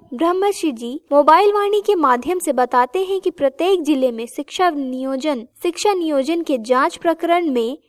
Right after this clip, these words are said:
सीबीआई के निर्देश, निदेशक ने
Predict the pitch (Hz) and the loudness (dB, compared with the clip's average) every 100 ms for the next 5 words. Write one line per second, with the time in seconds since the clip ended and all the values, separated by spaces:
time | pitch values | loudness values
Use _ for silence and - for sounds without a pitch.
0 | _ - 359 381 403 349 349 359 359 269 | _ -6 -2 2 4 4 2 0 -2 0
1 | 247 226 269 262 277 - - _ 285 254 | -2 0 4 4 2 -4 -16 _ -4 -2
2 | 311 339 415 392 311 240 233 | 0 0 0 -2 -2 -4 -6